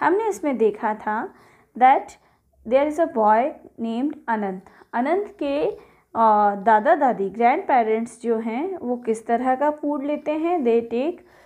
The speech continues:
food that contain less energy, है ना, जिसमें एलर्जी, एनर्जी थोड़ी कम हो और उनके लिए वो ईजीली डाइजेस्टेबल हो।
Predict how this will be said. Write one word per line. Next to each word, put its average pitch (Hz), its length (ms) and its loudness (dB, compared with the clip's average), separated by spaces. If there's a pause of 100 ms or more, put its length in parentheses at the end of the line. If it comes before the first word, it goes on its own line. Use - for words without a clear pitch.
(340)
food 330 280 0
that 240 340 2 (340)
contain 240 500 -4
less 240 460 -2
energy, 208 480 -6 (580)
है 269 120 0
ना, - 180 -4
जिसमें 262 320 -4
एलर्जी, 226 640 -2
एनर्जी 247 420 -2
थोड़ी 233 300 0
कम 214 300 -4
हो 285 440 -2 (400)
और 269 440 2 (680)
उनके 269 400 -2
लिए 262 240 0
वो 311 160 -2
ईजीली 240 420 -2
डाइजेस्टेबल 233 760 0
हो। 330 340 0